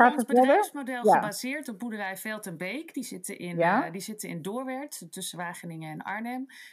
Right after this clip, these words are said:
Speaker 2: Die hebben ook
Speaker 1: Ja.
Speaker 2: een gemengd bedrijf met volgens mij vijftig koeien, als ik het goed heb. Een
Speaker 1: Die redt het
Speaker 2: tuinderij.
Speaker 1: helemaal.
Speaker 2: En die
Speaker 1: Oké.
Speaker 2: redt het helemaal met puur afzet in de korte keten via verslokalen. Dus daar
Speaker 1: Nou.
Speaker 2: hebben wij ons bedrijfsmodel op gebaseerd. En ik ben ervan overtuigd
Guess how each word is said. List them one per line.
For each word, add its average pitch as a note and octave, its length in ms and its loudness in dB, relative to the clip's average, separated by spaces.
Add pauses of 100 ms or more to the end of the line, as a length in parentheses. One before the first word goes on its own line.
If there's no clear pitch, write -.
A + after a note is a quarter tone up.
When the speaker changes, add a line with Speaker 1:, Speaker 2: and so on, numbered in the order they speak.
Speaker 2:
Die F3 100 -8
hebben F#3+ 160 -6
ook G3+ 80 0
Speaker 1:
Ja. F#3 60 6
Speaker 2:
een G#3+ 80 6
gemengd A#3 400 -6
bedrijf G#3 600 -8
met F3+ 200 -10
volgens F#3 220 -12
mij G#3 200 -6
vijftig - 460 -10
koeien, B3+ 300 -6
als A3+ 120 -10
ik - 40 -18
het - 140 -14
goed A3+ 200 -10
heb. G3+ 220 -10
Een F3+ 100 -10
Speaker 1:
Die F3+ 120 2
redt A3 220 4
het G#3 80 0
Speaker 2:
tuinderij. G3 160 4 (200)
Speaker 1:
helemaal. A2+ 260 0
Speaker 2:
En G#3+ 140 2
die G#3 100 4
Speaker 1:
Oké. F#3 100 -2
Speaker 2:
redt A2+ 100 0
het G#2 140 -6
helemaal G#3 680 -6
met E3 300 -8
puur B3+ 320 -6
afzet G3+ 580 -8
in A3 200 -6
de A3 80 -8
korte F#3 300 -10
keten E3+ 480 -8
via G3 380 -10
verslokalen. - 800 -10 (380)
Dus F3 160 -8
daar G#3+ 120 -2
Speaker 1:
Nou. C4+ 120 2
Speaker 2:
hebben A3+ 200 -10
wij G#3+ 220 -6
ons G3 160 -10
bedrijfsmodel F#3+ 560 -8
op F3+ 60 -12
gebaseerd. F#3 580 -8
En F#3 140 -8
ik F3+ 100 -10
ben F#3+ 220 -6
ervan F3+ 300 -10
overtuigd G3+ 540 -8